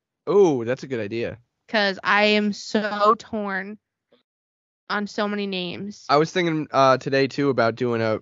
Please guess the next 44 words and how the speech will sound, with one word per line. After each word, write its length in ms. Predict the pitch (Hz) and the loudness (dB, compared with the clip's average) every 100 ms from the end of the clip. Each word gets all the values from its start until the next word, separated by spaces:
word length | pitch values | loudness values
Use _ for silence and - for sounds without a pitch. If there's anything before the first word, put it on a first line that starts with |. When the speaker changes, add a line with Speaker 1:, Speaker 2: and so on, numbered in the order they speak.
| - | 0
Speaker 1:
uh, 320 | 117 104 120 | 2 2 0
like, 240 | 120 123 - | 0 -2 0
I, 180 | 117 123 - _ | 0 0 -4 _
in, 220 | 156 151 175 | 0 2 2
in, 420 | 101 156 165 156 _ - | 2 2 2 0 _ -8
in, 220 | 117 113 | -6 -6
initially, 460 | 127 139 160 117 104 | -2 -2 -2 -4 -6
excuse 360 | - - 131 113 | -8 -10 -8 -8
me, 120 | 90 | -10
Jesus 300 | 98 98 95 | -10 -12 -12
Christ, 300 | 110 107 - - - - | -10 -10 -12 -20 -20 -2
um, 440 | - 139 123 123 120 _ _ _ | 4 6 4 2 -4 _ _ _
we 220 | 143 156 151 - 117 120 - | 2 4 2 -4 -16 -18 0
weren't 280 | 147 135 | 2 2
planning 340 | - 143 147 127 | 2 2 4 2
on 80 | 117 | 0
having 220 | 120 107 | -2 -4
a 40 | |
guest 300 | 104 147 175 | 2 2 2
tonight. 300 | - 95 85 - _ _ _ | -6 -8 -8 -12 _ _ _
Like, 180 | 107 113 | -12 -10
we 140 | 113 113 | -6 -2
already 180 | 101 120 | -2 0
Speaker 2:
Right. 40 | |
Speaker 1:
said, 120 | 156 | 0
this 140 | 143 135 | 0 -4
was, 140 | 117 | -4
like, 140 | 110 107 | -2 -2
a 80 | |
last 300 | 104 107 104 | 0 0 0
minute 260 | 117 110 - _ _ - | -4 -6 -6 _ _ -6
addition. 460 | 117 120 127 95 95 - - _ - | -2 -2 -2 -8 -10 -20 -20 _ 2
Um, 260 | 135 127 | 4 4
but 140 | 123 139 | 6 6
I 60 | |
was 180 | 135 135 | 6 2
thinking 340 | - 180 165 139 | -2 -4 -4 -4
today, 340 | 139 151 156 | 0 4 4
I 40 | |
was 140 | 127 120 | 4 0
like, 160 | 127 113 | -4 -2
"We 180 | 135 165 | -4 -4
should 380 | - 151 123 | -6 -10 -10
do, 600 | - 139 135 131 127 123 | -2 0 2 2 0 -2